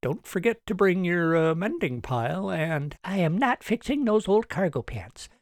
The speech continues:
You can just stop with the puppy eyes. They're not, hey, puppies don't get all handsy. They" He pulled her close and silenced her with a long kiss. She stopped swatting at him and slowly wrapped her arms behind him.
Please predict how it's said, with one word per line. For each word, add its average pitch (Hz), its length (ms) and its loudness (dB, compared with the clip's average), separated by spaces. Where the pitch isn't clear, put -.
You 170 100 0
can 147 160 -2
just 277 260 -4
stop 339 380 -2
with - 140 -6
the 285 80 0
puppy 139 360 -2
eyes. 101 320 -10
They're 214 140 2
not, 233 260 2
hey, 339 340 4
puppies - 360 0
don't 156 180 2
get 151 160 0
all 113 180 -2
handsy. 220 680 0
They" 254 460 4
He 175 80 -4
pulled 117 300 -4
her 151 100 0
close 113 500 -6
and 165 100 -4
silenced 151 540 0
her 135 120 2
with 143 200 -2
a 170 60 -2
long 123 320 -2
kiss. - 420 -14
She 285 140 0
stopped - 380 0
swatting 131 440 2
at 107 140 -6
him 135 160 -8
and 185 100 -4
slowly 156 420 0
wrapped 120 280 -4
her 143 160 2
arms 113 300 -4
behind 107 400 -6
him. 101 160 -16